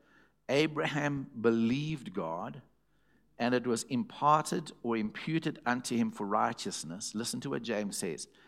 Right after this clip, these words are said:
"And he was called," the what? "The friend of God." I, I mean, isn't it awesome that we can be known as the friend of God?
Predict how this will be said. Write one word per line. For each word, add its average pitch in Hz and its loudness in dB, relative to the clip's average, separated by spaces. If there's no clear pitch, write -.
"And 117 0
he 151 0
was 143 -2
called," 123 -4
the 120 2
what? 196 6
"The 101 -2
friend 110 2
of 92 -4
God." 82 -6
I, 208 -4
I 160 -6
mean, 185 -4
isn't 190 2
it 330 -4
awesome 175 2
that 135 2
we 139 0
can 143 -4
be 131 2
known 123 2
as 120 0
the 120 -6
friend 123 0
of 110 0
God? 113 0